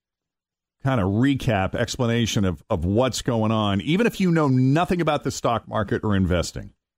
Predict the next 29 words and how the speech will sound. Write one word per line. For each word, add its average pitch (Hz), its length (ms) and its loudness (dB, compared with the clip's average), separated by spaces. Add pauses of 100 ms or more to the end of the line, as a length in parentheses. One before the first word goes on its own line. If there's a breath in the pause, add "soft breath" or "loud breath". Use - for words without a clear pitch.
(600)
There 175 240 2
is 226 140 2
a 196 120 2
stock - 600 -2
term 117 380 0
called 101 580 2 (140)
shorting. 104 640 -2 (600)
Uh, 78 340 -4
shorting 127 720 -2 (600)
basically 196 480 2
means 127 420 2
that 113 100 0
you're 131 240 0
predicting 120 1120 -2 (120)
the 110 60 -2
price 143 380 -2
of 135 80 -4
a 135 60 0
stock 123 340 -2
will 120 100 0
go 117 280 0
down 107 360 2
instead 95 300 -2
of 90 120 0
up. 67 180 -4
You're, 104 320 -2
you're, 147 460 0
you're 139 180 -2
gambling, 117 840 0